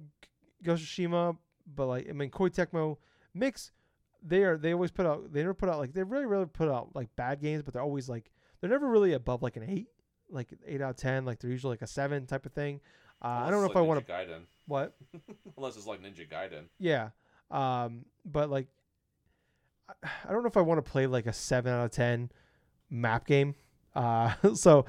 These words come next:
Speaker 1: there's, like, nine out of ten map games I play, and I'm like, "I don't wanna play this game." So, um, but, like, definitely, uh, it's so, it's different than what we've mostly seen, uh, from, from these type of games. And it's like,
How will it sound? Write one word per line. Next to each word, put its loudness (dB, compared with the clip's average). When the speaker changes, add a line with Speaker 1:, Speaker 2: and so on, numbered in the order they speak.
Speaker 1:
there's, 12
like, 12
nine 12
out 12
of 12
ten 12
map 10
games 2
I 8
play, 4
and 2
I'm -4
like, -4
"I -4
don't -6
wanna -8
play -8
this -14
game." -14
So, 0
um, 2
but, 0
like, -6
definitely, 2
uh, -2
it's -6
so, 2
it's -4
different -4
than -4
what -6
we've -6
mostly -6
seen, -8
uh, -4
from, -10
from -6
these -6
type -4
of -8
games. -6
And -10
it's -14
like, -12